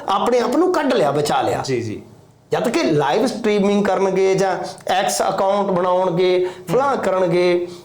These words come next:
Speaker 1: ਉੱਥੇ ਉਹ ਪੋਸਟਾਂ ਪਾਉਣਗੇ। ਹੁਣ ਤੇ ਇਹ ਵੀ ਕਿਹਾ ਜਾ ਰਿਹਾ ਕਿ ਡੀ ਪੀ ਲਾਉਣ ਵਾਸਤੇ, ਹਾਲਾਂਕਿ ਮੈਂ ਕੋਈ ਹੁਕਮ ਅਫੀਸ਼ੀਅਲੀ ਤਾਂ ਦੇਖੇ ਨਹੀਂ ਇਸ ਤਰ੍ਹਾਂ ਦੇ।
Speaker 2: ਜੀ।
Speaker 1: ਚਰਚਾਵਾਂ ਨੇ
Speaker 2: ਹੂੰ।
Speaker 1: ਕਿ ਬਈ ਡੀ ਪੀ ਲਾਉਣੀ ਉਹਨਾਂ ਨੇ, ਮਤਲਬ ਕਿ ਪੂਰਾ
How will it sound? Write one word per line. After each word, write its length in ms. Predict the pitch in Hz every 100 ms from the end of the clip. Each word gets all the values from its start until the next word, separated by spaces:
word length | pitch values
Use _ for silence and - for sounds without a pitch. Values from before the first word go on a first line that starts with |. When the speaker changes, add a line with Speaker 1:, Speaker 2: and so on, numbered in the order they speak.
| -
Speaker 1:
ਉੱਥੇ 300 | 170 175 180
ਉਹ 200 | 156 -
ਪੋਸਟਾਂ 440 | 202 196 - 190
ਪਾਉਣਗੇ। 680 | 185 175 180 170 170 170 170 - -
ਹੁਣ 140 | 170 190
ਤੇ 220 | 196 185
ਇਹ 40 |
ਵੀ 120 | 240 226
ਕਿਹਾ 160 | 220
ਜਾ 140 | 214 202
ਰਿਹਾ 100 | 202
ਕਿ 120 | 160
ਡੀ 180 | 156 151
ਪੀ 160 | 180
ਲਾਉਣ 200 | 175 165
ਵਾਸਤੇ, 220 | 185 160
ਹਾਲਾਂਕਿ 280 | 160 170 170
ਮੈਂ 180 | 170 165
ਕੋਈ 260 | 160 151 147
ਹੁਕਮ 640 | 135 147 156 156 139 135
ਅਫੀਸ਼ੀਅਲੀ 420 | 131 143 - 160
ਤਾਂ 120 | 156
ਦੇਖੇ 300 | 151 151 175
ਨਹੀਂ 200 | 170 185
ਇਸ 80 | 180
ਤਰ੍ਹਾਂ 220 | - 165
ਦੇ। 140 | 165 190
Speaker 2:
ਜੀ। 260 | 135 110 - - _ _ _ -
Speaker 1:
ਚਰਚਾਵਾਂ 480 | 180 170 160 156 170
ਨੇ 200 | 160 156 - 175
Speaker 2:
ਹੂੰ। 180 | 147
Speaker 1:
ਕਿ 120 | 117 156
ਬਈ 160 | 156
ਡੀ 240 | 151 175 180
ਪੀ 100 | 180
ਲਾਉਣੀ 360 | 156 160 160
ਉਹਨਾਂ 200 | 160 165
ਨੇ, 80 | 202
ਮਤਲਬ 320 | 381 403 415
ਕਿ 80 | 403
ਪੂਰਾ 460 | - 277 339 320